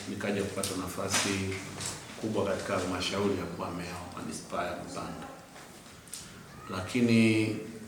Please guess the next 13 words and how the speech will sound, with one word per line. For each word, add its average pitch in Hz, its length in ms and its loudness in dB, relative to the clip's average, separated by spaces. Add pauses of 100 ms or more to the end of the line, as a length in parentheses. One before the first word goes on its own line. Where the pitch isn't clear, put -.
pia 123 180 8
niwashukuru 113 500 8
wananchi 113 440 6
wote 113 160 8
wa 95 80 4
manispaa 95 480 0
ya 95 100 2
Mpanda 92 460 0 (2250)
kwa 92 120 4
imani 104 360 6
kubwa 110 380 6
ambayo 101 240 8
walituamini 107 960 6